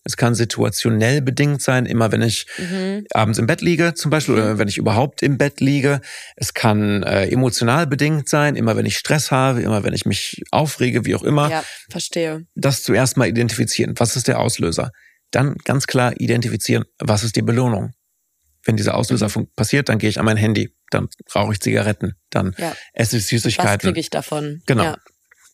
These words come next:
Speaker 1: Da gibt's jetzt natürlich tausend Millionen Beispiele. Ihr müsst in diesem Fall einfach, äh, die Transferleistung schaffen zu eurer eigenen Gewohnheit. Ja, aber es kann alles sein. Es kann Fingernägelknabbern sein, es kann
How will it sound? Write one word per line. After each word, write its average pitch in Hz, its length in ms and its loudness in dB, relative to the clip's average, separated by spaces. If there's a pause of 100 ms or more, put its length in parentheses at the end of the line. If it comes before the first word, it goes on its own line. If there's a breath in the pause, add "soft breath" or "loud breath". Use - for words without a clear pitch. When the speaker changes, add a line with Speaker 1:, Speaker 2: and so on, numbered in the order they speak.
(300)
Speaker 1:
Da 113 80 4
gibt's 104 160 2
jetzt 139 100 2
natürlich 120 300 2
tausend 143 340 0
Millionen 127 280 2
Beispiele. 127 460 2 (280 loud breath)
Ihr - 120 0
müsst 113 200 2
in 117 60 4
diesem 117 200 2
Fall 107 220 0
einfach, 104 460 0
äh, - 100 -4
die 110 140 0
Transferleistung 123 800 0
schaffen 107 380 0
zu - 280 -2
eurer 101 260 2
eigenen 101 440 2 (300 loud breath)
Gewohnheit. 104 460 2
Ja, 110 100 4
aber 107 120 2
es 98 80 -4
kann 117 100 2
alles 101 300 2
sein. 92 200 2
Es 107 120 -4
kann 101 180 0
Fingernägelknabbern 139 760 2
sein, 117 220 2
es 107 140 -4
kann 104 260 0